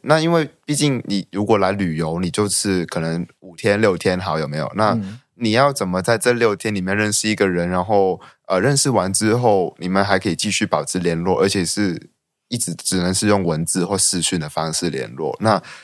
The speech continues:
Speaker 1: 呃，以男同志的，这是以男同志的市场来说，大家跑夜店、跑酒吧，那下个礼拜就下一个人了。那你要怎么
Speaker 2: 三个月就天长地久了。
Speaker 1: 对，那所以你要怎么样在这个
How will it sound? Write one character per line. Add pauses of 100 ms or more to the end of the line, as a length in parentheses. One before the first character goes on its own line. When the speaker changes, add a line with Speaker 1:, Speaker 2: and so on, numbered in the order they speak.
(260)
Speaker 1:
呃，
以
男
同
志
的， (180)
这
是
以
男
同
志
的
市
场
来
说，
大
家 (140)
跑
夜
店、
跑
酒
吧，
那
下
个
礼
拜
就
下
一
个
人 (120)
了。
那 (360)
你
要
怎
么
Speaker 2:
三
个
月
就
天
长
地
久
了。
Speaker 1:
对，
那
所
以
你
要
怎
么
样
在
这
个